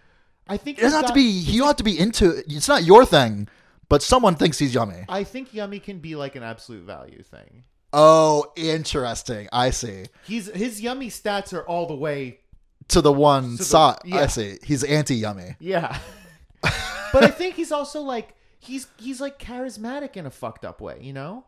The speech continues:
Speaker 2: Uh, that
Speaker 1: And
Speaker 2: goes
Speaker 1: that's
Speaker 2: a long way.
Speaker 1: That's a type of yummy.
Speaker 2: Yeah. I feel like in every hetero relationship, y-, y-, the man is the penguin and the woman is the Catwoman.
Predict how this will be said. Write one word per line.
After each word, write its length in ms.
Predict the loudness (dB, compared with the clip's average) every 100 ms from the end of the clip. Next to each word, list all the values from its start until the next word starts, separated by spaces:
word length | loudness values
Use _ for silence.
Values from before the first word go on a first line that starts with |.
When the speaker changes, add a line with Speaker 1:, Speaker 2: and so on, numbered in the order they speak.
| -4
Speaker 2:
Uh, 80 |
that 180 | 2 4
Speaker 1:
And 80 | 4
Speaker 2:
goes 160 | 4 4
Speaker 1:
that's 80 |
Speaker 2:
a 40 | 4
long 160 | 4
way. 260 | 4 0 -2
Speaker 1:
That's 240 | -8 -8 -10
a 160 | -16 -18 _ _
type 260 | -10 -8 -8
of 120 | -10
yummy. 340 | -12 -12 -12
Speaker 2:
Yeah. 420 | -4 -2 -2 -6 -14 _ _ _
I 100 | 0
feel 160 | 4 6
like 140 | 6
in 100 | 6 2
every 380 | 4 6 4 4
hetero 280 | 4 6 6
relationship, 840 | 6 4 0 -2 2 2 0 _ _ _ _ _ -20
y-, 80 | -20
y-, 240 | -14 -12 -6
the 140 | -2 -2
man 460 | -2 -2 0 0
is 180 | -2 -2
the 100 | -4
penguin 480 | 0 0 0 0 -2
and 160 | -4 -4
the 60 |
woman 240 | -4 -2 -4
is 160 | -6
the 100 | -10
Catwoman. 560 | -8 -10 -10 -16 -18